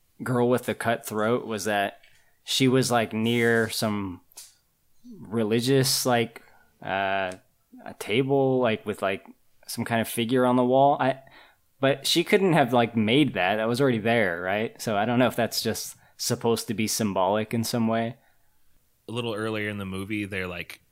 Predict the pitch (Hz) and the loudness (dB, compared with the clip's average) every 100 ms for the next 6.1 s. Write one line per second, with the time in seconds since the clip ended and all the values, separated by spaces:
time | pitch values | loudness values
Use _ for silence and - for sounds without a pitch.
0 | _ - 101 107 101 - - 101 98 - | _ -16 -12 -10 -8 -10 -10 -10 -8 -10
1 | - 95 98 101 - 95 - 98 95 92 | -8 -8 -8 -8 -10 -18 -12 -10 -10 -8
2 | 95 95 92 92 92 92 92 92 95 92 | -8 -8 -8 -10 -12 -12 -10 -10 -10 -10
3 | 87 85 - _ _ 90 95 90 92 98 | -10 -14 -18 _ _ -16 -12 -10 -10 -10
4 | 104 92 95 95 90 - 95 90 87 92 | -12 -10 -8 -6 -6 -6 -6 -6 -8 -8
5 | 90 92 92 85 85 85 85 95 101 104 | -8 -8 -8 -8 -10 -12 -10 -8 -6 -8